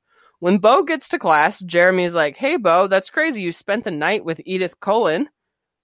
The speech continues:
Beau clarifies that he was home by eight o'clock and also clarifies that it's weird for Jeremy to assume they spent the night together just because he, like, saw the two of them the night before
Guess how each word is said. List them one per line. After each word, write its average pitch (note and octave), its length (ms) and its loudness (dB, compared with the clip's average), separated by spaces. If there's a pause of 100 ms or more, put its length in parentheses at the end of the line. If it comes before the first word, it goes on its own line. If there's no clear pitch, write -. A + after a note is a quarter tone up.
Beau G3+ 280 4
clarifies G#3+ 680 2
that F3+ 100 -2
he F#3 160 -8
was F3 180 -6
home G#3+ 300 -4
by F3+ 140 2
eight D#3+ 200 -2
o'clock F#3+ 600 -2
and D3+ 140 -8
also D#3+ 260 -2
clarifies D3 560 -4
that C#3 140 -8
it's B2+ 180 -16 (140)
weird D3+ 340 -4
for - 160 -10
Jeremy C3+ 340 -4
to D3+ 140 -8
assume C#3 300 -6
they B2+ 80 -6
spent - 280 -6
the A2+ 60 -12
night C3+ 200 -6
together B2 420 -10 (360)
just - 200 -18
because C#3 260 -10
he, B2 240 -12
like, B2 340 -8
saw A#2+ 300 -4
the A2+ 80 -10
two C#3 220 -6
of A#2+ 100 -8
them A#2+ 300 -8 (140)
the C3+ 100 -4
night C3 180 0
before B2+ 600 -6